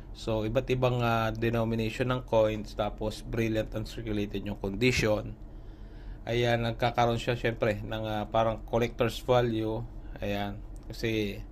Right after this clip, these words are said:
ah, sa packaging, sa condition ng mga coins, no? So, meron din tayong mga ganyan, guys. Pero, ah, merong, ah, ah, mga private mint na mga blister pack. Tapos,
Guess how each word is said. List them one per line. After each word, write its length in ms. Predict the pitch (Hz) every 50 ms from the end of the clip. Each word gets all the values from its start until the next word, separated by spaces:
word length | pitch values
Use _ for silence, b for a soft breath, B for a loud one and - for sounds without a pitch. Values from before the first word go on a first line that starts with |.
| B B B B B B B B B B B -
ah, 320 | - 110 110 110 107 104
sa 160 | 101 - 110 104
packaging, 880 | - 113 113 113 - 143 135 120 131 127 123 123 123 123 123 123 123
sa 240 | - - - 113 104
condition 400 | - 117 110 110 104 - 123 110
ng 240 | 110 107 107 104 104
mga 100 | 104 101 -
coins, 480 | - - 101 98 95 92 - - 110 104
no? 80 | 107 107 -
So, 80 | 139
meron 320 | 147 190 277 320 302 262 202
din 80 | 165
tayong 320 | 151 - 147 143 139 139 131
mga 160 | 127 123 113
ganyan, 320 | 120 117 117 117 110 107
guys. 320 | 104 104 98 98 104 - -
Pero, 480 | - 127 123 120 120 120 117 113 113 120 - - B B B B B B B B B B B B B B B -
ah, 240 | 104 104 104 104 104
merong, 360 | 113 139 156 165 170 165 160 147
ah, 560 | 143 139 135 131 131 127 127 123 120 120 120 120 B B B - - - - - - - - - - - - - - - - - - - -
ah, 240 | - 120 117 110 107
mga 200 | 110 113 113 113 110 -
private 400 | 135 127 117 117 110 117 117 113
mint 320 | - 107 107 107 107 101 - - - - B B B B B - - - - - - - - -
na 320 | 110 107 107 107 107 107 107
mga 320 | 107 107 107 107 107 104 98 98
blister 400 | 107 110 - - - 113 104 101
pack. 320 | - - 107 101 98 - - - - - - - B B B B B B B B B B B B -
Tapos, 960 | - 110 107 104 104 - - 110 104 101 101 101 101 - - - - - - -